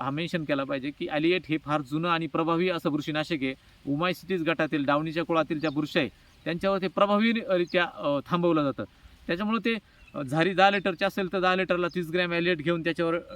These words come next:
ड्रिचिंग द्या, संध्याकाळच्या वेळी ड्रिचिंग द्या. बघा तुम्ही, अ,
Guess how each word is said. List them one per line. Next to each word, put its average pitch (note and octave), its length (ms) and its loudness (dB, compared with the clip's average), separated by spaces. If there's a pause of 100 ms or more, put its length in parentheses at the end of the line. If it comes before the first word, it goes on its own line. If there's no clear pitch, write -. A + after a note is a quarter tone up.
(120)
ड्रिचिंग E3 340 -2
द्या, D#3+ 160 0 (120)
संध्याकाळच्या D3 480 0
वेळी D3 80 2
ड्रिचिंग C#3+ 300 -4
द्या. D3 100 -2 (320)
बघा G3+ 220 4
तुम्ही, F#3 280 0 (360)
अ, C#3 120 -2